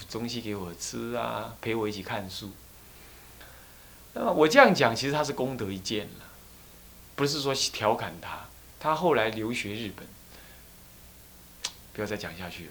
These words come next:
讲下去人家听了就会知道是讲谁了。啊，他也当教授，他现在在大学也当教授。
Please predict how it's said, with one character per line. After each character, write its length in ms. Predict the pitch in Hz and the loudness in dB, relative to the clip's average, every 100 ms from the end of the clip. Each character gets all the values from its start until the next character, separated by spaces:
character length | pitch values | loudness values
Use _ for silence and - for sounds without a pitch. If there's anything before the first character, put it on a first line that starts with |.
| - | -14
讲 100 | 87 | -12
下 100 | 101 | -10
去 160 | 104 101 | -8 -8
人 100 | 95 | -6
家 120 | 101 | -8
听 260 | - 110 101 | -8 -8 -8
了 60 | |
就 100 | 98 | -8
会 60 | 95 | -10
知 120 | - | -8
道 120 | 95 | -8
是 80 | 90 | -8
讲 160 | - - | -12 -12
谁 200 | - 90 | -14 -14
了。 1300 | - - - - - - - - - - - - - | -16 -20 -20 -20 -20 -18 -18 -16 -16 -18 -20 -18 -18
啊， 80 | - - - - - - - - - - - - - - - - - - - - - - | -18 -18 -20 -20 -20 -20 -20 -20 -20 -20 -20 -20 -20 -20 -20 -20 -20 -20 -20 -20 -20 -2
他 160 | 180 | 2
也 60 | 127 | 4
当 120 | 123 | 2
教 200 | 123 110 | 2 -4
授， 240 | - 107 - - - - - - - - - - - - - - | -4 -8 -10 -20 -20 -20 -20 -20 -20 -20 -20 -20 -20 -20 -20 -16
他 160 | - 117 | -10 -6
现 100 | 123 | -4
在 240 | 110 101 95 | -4 -6 -8
在 200 | - 107 92 | -6 -6 -2
大 180 | 110 | -4
学 140 | 92 92 | -4 -8
也 60 | |
当 160 | 82 85 | -10 -12
教 140 | 87 78 | -12 -12
授。 140 | - | -14